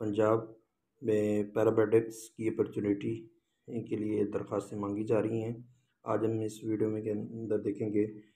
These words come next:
कि इसकी लास्ट डेट कब है, तो तमाम तफसील इस वीडियो के अंदर है। अ, अगर चैनल पर नए हैं तो चैनल को सब्सक्राइब कीजिए ताकि नेक्स्ट आने वाली अपडेट आपको मिलती रहे।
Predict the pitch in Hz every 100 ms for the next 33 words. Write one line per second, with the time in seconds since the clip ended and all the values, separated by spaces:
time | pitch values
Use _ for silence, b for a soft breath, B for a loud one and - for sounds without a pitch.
0 | B _ - 107 107 107 - 107 104 101
1 | 101 107 - 110 104 110 107 - _ _
2 | _ _ - 110 104 101 107 107 113 110
3 | 104 113 104 101 - 110 107 104 104 101
4 | 110 107 - _ _ _ _ 113 107 107
5 | 110 110 117 117 135 123 127 123 123 131
6 | 127 123 117 107 104 104 101 98 - 98
7 | 98 104 113 123 120 98 104 101 98 104
8 | 101 101 98 101 101 104 104 95 101 98
9 | 95 98 98